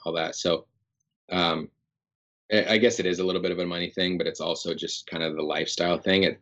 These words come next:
this point. You know, it's, I'm not gonna say it's never gonna happen, um, but where my life is right now, I think this is the best option for me.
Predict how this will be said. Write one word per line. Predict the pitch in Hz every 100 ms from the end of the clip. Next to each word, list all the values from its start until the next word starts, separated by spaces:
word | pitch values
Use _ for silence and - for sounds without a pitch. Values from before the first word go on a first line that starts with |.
| -
this | 87
point. | - - 113 120 120 _ _ _ _ _ _ _ _ _ _
You | 104
know, | 95 92
it's, | 101 92 - -
I'm | - 95
not | 92 85
gonna | 95
say | - 95
it's | -
never | 82 80
gonna | 92 98
happen, | 95 98 120 127 - _ _ _ _ _
um, | 92 90 80 78 - _ _ _
but | 92 76
where | 87 92 92 90 90 - -
my | 90 85
life | 85 85 -
is | 92 85
right | 85 73
now, | 78 80 98 107 110 _ _ _ _
I | 87
think | - 90 85
this | -
is | 85
the | 78
best | 82 -
option | 82 - 87
for | - 85 85
me. | 101 104